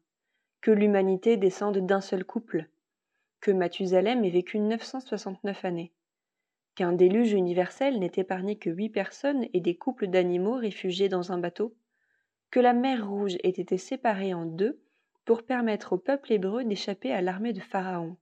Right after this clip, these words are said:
Que le prophète Jonas, jeté à la mer, ait été avalé par un grand poisson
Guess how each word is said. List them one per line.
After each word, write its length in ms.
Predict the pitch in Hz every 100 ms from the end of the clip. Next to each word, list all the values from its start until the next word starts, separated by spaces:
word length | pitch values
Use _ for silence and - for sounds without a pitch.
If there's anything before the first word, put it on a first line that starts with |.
| _ _ _ _ _ _ _ _
Que 120 | - 196
le 120 | 190
prophète 500 | - 202 196 - 185
Jonas, 600 | 175 170 208 - - - _ _ _ -
jeté 340 | 190 233 233
à 100 | 208
la 120 | 185
mer, 340 | 170 180 240 - _
ait 80 | 202
été 400 | 190 190 208 -
avalé 380 | 247 226 220 254
par 220 | - 185
un 100 | 175
grand 280 | 170 196 269
poisson 520 | - 202 - 240 285